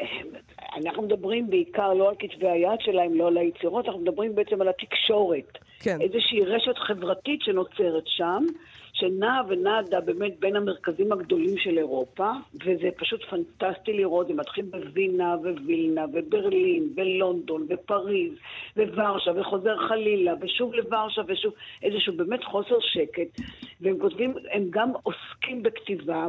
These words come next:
Speaker 1: מוציאים עיתונים בתקופות האלה, עיתונים נפלאים. כמובן שהמעורר שיוצא בלונדון הוא הדוגמה הכי טובה, אה, בעברית, עברית מצוינת, משובחת, שמחפשת גם את עצמה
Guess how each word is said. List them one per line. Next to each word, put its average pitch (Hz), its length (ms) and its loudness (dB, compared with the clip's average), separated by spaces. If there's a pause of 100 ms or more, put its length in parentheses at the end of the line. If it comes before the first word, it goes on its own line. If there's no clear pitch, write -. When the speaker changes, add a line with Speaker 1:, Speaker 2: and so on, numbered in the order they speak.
Speaker 1:
מוציאים 196 520 -4
עיתונים 214 580 2
בתקופות 170 580 0
האלה, 160 320 -2
עיתונים 196 400 0
נפלאים. 190 680 0 (400)
כמובן 190 380 0
שהמעורר 196 720 2 (360)
שיוצא 196 300 0
בלונדון 190 480 0
הוא 185 80 2
הדוגמה 170 380 -4
הכי - 200 -8
טובה, 196 420 -4 (680)
אה, 175 40 2 (360)
בעברית, 196 600 0 (280)
עברית 185 300 -2
מצוינת, 190 720 0
משובחת, 269 680 0 (560)
שמחפשת 202 640 0
גם 202 200 0
את 185 100 -2
עצמה 196 420 -2